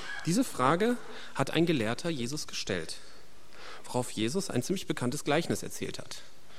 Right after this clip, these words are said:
das ihr alle kennt, hoffe ich. Das Gleichnis vom barmherzigen Samariter. Das ist die Antwort auf die Frage, wer ist mein Nächster?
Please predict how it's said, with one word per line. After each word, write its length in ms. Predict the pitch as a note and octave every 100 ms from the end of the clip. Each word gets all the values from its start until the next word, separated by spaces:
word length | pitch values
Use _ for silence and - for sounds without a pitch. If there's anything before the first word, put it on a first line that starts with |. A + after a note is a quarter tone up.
| - - -
das 160 | -
ihr 100 | -
alle 120 | - G2+
kennt, 260 | C3 F#2
hoffe 200 | - -
ich. 180 | - - - - -
Das 160 | - -
Gleichnis 360 | - A#2+ E3+ -
vom 180 | A2
barmherzigen 500 | G#2+ G#2 G#2 - D#3
Samariter. 540 | B2+ G#2+ D3 D#3 - F#2+ - - - - - - - - - - - - - - - - - - - - - - - - - - - -
Das 160 | C3 E3+
ist 180 | -
die 100 | C#3+
Antwort 360 | - C3+ F#3+ G3
auf 140 | -
die 80 | A#2+
Frage, 420 | - G#2 C#3+ E3+
wer 80 | A2+
ist 160 | - -
mein 140 | D#3+
Nächster? 380 | C3+ - -